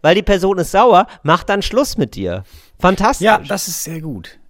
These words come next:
Speaker 2: Ja, das, das finde ich sehr gut.
Speaker 1: Oder?
Speaker 2: Das ist eine gute Auswahl. Also, weil dann, dann, du, das ist ja Win-Win.
Speaker 1: Absolut. Eigentlich tatsächlich, also so zynischerweise ja. Also es ist ja sogar ein Win für die Person, weil, äh, also für die andere Person,
Speaker 2: Für
Speaker 1: mit der
Speaker 2: Larissa
Speaker 1: Schluss gemacht
Speaker 2: jetzt, ne?
Speaker 1: werden soll,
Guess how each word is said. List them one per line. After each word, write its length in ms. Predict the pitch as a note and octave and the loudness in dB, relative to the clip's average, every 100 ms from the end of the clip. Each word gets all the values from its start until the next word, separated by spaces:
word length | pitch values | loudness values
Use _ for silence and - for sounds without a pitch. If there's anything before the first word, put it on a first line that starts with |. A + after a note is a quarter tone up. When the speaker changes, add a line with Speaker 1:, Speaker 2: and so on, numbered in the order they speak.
| _ | _
Speaker 2:
Ja, 220 | - E3+ | -8 -4
das, 160 | F#3+ E3+ | -4 -4
das 160 | G3 - | -6 -6
finde 140 | G#3 | -6
ich 80 | - | -6
sehr 180 | G3 E3+ | -6 -2
gut. 80 | |
Speaker 1:
Oder? 80 | C3+ | 0
Speaker 2:
Das 100 | F4 | 0
ist 40 | F#3 | -4
eine 80 | F3+ | -6
gute 240 | G3 B2 | -4 -4
Auswahl. 560 | E2 - G2+ F2 F#2 G2 | -6 -10 -10 -8 -10 -10
Also, 240 | C#3+ C#3+ | -6 -2
weil 80 | F3+ | 0
dann, 160 | F#3+ F3+ | 0 0
dann, 340 | F#3 F#3 F3 - _ _ _ - _ - | -4 -4 -8 -14 _ _ _ -20 _ -20
du, 240 | - E3 - | -16 -12 -8
das 140 | C#3+ | -4
ist 100 | F#3+ | 0
ja 200 | G#3+ E3+ | 0 2
Win-Win. 580 | G#3 G#3 E3 D#3+ F#2 - - _ _ _ | 2 0 -2 -2 -4 -10 -20 _ _ _
Speaker 1:
Absolut. 460 | E3+ A#3 - A#3+ - | -2 -2 -4 -6 -2
Eigentlich 320 | C#3 G#3+ - | 0 0 -2
tatsächlich, 480 | - F3+ G3+ A3 - | -2 0 0 -2 -2
also 220 | D#3 E3 D#3 | 0 -2 -2
so 180 | D#3+ D#3 - | -2 -2 -6
zynischerweise 720 | - F3+ A3+ B3 A#3 A3+ A3 | -8 -4 -4 -4 -4 -4 -4
ja. 380 | F3 F#3 B3 - - | -2 0 -2 -4 -6
Also 400 | C3+ D3 D#3 D3+ C#3+ - - - | -6 -2 -2 -2 -8 -20 -16 -6
es 100 | F#3 | -4
ist 140 | B3 | 2
ja 120 | C4 G3+ | 2 2
sogar 220 | A3 G3+ | 2 2
ein 140 | D#3 | 2
Win 180 | E3+ B3+ | 0 0
für 140 | C4+ A3 | -2 -6
die 120 | F#3+ | -2
Person, 680 | F3+ C#3+ C#3 A3 G3 F#3 F#3+ - - - | 0 0 2 4 4 0 -6 -16 -20 0
weil, 480 | C3+ F3+ G#3 G3 - | 2 4 4 2 -2
äh, 80 | D3 | -6
also 200 | D3+ D3 | -2 -2
für 120 | D#3+ | -2
die 100 | D#3+ | 0
andere 280 | F#3+ B3+ G#3 | 0 0 2
Person, 460 | D#3+ C3 B2+ C3+ | 2 0 0 0
Speaker 2:
Für 60 | E3 | 0
Speaker 1:
mit 100 | C#3 | 2
der 80 | C#3+ | 2
Speaker 2:
Larissa 200 | D3 A3 | 2 0
Speaker 1:
Schluss 80 | B2 | 0
gemacht 220 | C#3+ B2 | 0 0
Speaker 2:
jetzt, 60 | B2 | 0
ne? 40 | |
Speaker 1:
werden 180 | A#2+ A#2 | -2 0
soll, 320 | A2 A#2 D#3+ | 0 2 0